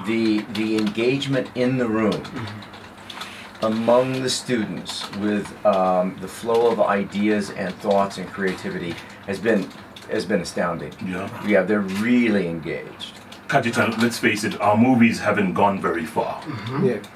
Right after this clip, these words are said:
Speaker 3: Uh, Kenyan movies, I mean, they haven't gone very far. What's the problem?
Speaker 4: Well, it's a combination of things. Uh, one of the issues is actually the scripting.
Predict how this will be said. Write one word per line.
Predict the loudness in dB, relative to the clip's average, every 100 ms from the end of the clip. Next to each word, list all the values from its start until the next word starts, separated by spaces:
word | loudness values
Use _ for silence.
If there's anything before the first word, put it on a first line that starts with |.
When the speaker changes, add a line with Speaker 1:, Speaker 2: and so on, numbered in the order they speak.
| -4
Speaker 3:
Uh, | -2 0
Kenyan | 2 4 4
movies, | 0 -6 -4
I | -4
mean, | -4 -4
they | -2
haven't | -2 -2 0
gone | 2 2
very | 2 0 -2
far. | -6 -8 -8 -12 -16 -16 -4
What's | -4 -2
the | 2
problem? | 4 4 2 -2 -8 -8 -6 -6 -8 -6 -6 -8 -14 -12 -10 2
Speaker 4:
Well, | 4 6
it's | 4
a |
combination | 6 8 8 6 2
of | -2
things. | 4 4 4 -2 -8 -4
Uh, | 2 4 4 4 4 0 0
one | 4 6
of | 4 2
the | 2 2 0 2 4
issues | 4 2 0
is | 2
actually | 2 2 2
the | 0
scripting. | 0 2 2 2 -4